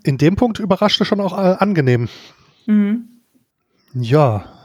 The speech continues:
Speaker 1: was nehmen wir denn als nächstes? Ähm, ich würde sagen, probieren
Speaker 2: Oh je.
Speaker 1: wir als nächstes den, äh, Smetankowi.
Speaker 2: Wie sah
Speaker 1: Das
Speaker 2: der aus?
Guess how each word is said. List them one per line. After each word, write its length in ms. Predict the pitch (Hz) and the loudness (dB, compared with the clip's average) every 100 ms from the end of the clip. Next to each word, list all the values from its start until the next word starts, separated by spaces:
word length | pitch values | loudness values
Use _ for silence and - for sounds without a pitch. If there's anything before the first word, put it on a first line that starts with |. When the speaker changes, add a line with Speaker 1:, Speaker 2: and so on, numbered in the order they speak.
| - | -8
Speaker 1:
was 180 | - - | -8 -2
nehmen 200 | 143 143 | 0 0
wir 60 | 131 | -2
denn 100 | 135 | -2
als 240 | 131 - | -2 -4
nächstes? 720 | 120 170 - - 151 - - | -2 -2 -2 -4 -4 -4 -2
Ähm, 640 | 135 135 135 135 135 135 143 | 2 4 4 2 -2 -4 -6
ich 240 | 143 - | -8 0
würde 180 | 139 147 | 2 2
sagen, 480 | 120 120 139 165 180 - - - - - - _ _ - - - - _ | 2 2 2 0 -4 -6 -12 -10 -8 -10 -10 _ _ -20 -20 -20 -20 _
probieren 380 | - 220 208 196 | -6 0 2 2
Speaker 2:
Oh 40 | |
je. 80 | 185 | 0
Speaker 1:
wir 100 | 147 | -4
als 160 | 151 - | -6 0
nächstes 360 | 147 - - | 0 0 -2
den, 280 | 147 139 139 | 2 0 0
äh, 220 | 151 135 | 2 2
Smetankowi. 1000 | - - 139 143 - 151 196 143 131 214 202 _ _ - - - - - | 0 -8 -2 -2 0 -2 2 0 2 0 -2 _ _ -20 -20 -20 -20 -4
Speaker 2:
Wie 60 | 208 | -2
sah 140 | 214 | 0
Speaker 1:
Das 80 | 196 | 0
Speaker 2:
der 200 | 196 190 | 0 0
aus? 260 | 233 240 | -2 -4